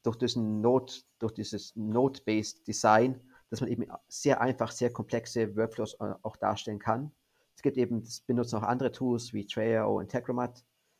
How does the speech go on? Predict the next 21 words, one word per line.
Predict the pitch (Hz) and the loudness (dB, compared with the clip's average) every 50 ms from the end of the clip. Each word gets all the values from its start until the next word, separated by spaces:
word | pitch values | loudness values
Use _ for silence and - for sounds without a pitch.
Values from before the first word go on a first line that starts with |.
| _ _ _ - | _ _ _ -6
Ein | 110 - | -2 2
anderes | - 131 131 123 123 120 - - - - - _ _ _ _ _ _ _ _ | 4 4 4 4 2 2 0 -6 -14 -16 -16 _ _ _ _ _ _ _ _
System | - - 110 - 123 120 110 113 | -14 -8 -2 0 2 2 2 2
hat | 110 107 | 0 0
da | 113 107 | -2 -4
zum | - 107 | -4 -2
Beispiel, | 110 104 104 104 - - 104 98 - - - 113 - - _ | -2 0 0 -2 -2 -6 -6 -6 -6 -8 -10 -18 -20 -16 _
äh, | 117 107 101 90 73 - - _ - | -8 -8 -8 -8 -10 -14 -16 _ -12
ähm, | 104 104 107 | -10 -10 -6
Zapier, | - - 123 123 - 143 131 127 127 127 117 113 - _ _ | -4 -2 -2 -2 -2 -2 0 0 0 -2 -4 -10 -16 _ _
was, | - 107 110 104 104 - - - - _ _ _ _ _ _ _ _ _ _ _ _ _ _ _ _ _ _ - | -10 -4 -2 -2 -2 -2 -6 -14 -20 _ _ _ _ _ _ _ _ _ _ _ _ _ _ _ _ _ _ 0
was | 98 113 110 - | 2 2 2 2
es | 123 113 | 0 -2
natürlich | - 117 - 120 120 120 - | -2 0 0 0 -2 -2 -4
ein | - | -10
bisschen | 117 110 139 - | -8 -6 0 2
einfacher | 113 123 127 151 147 127 117 | 2 4 4 4 2 2 2
macht, | 113 110 117 - | 2 0 -2 -2
für | 117 | 2
Leute | 107 110 113 110 - - | 4 6 6 6 4 -4
zu, | - - | -14 -16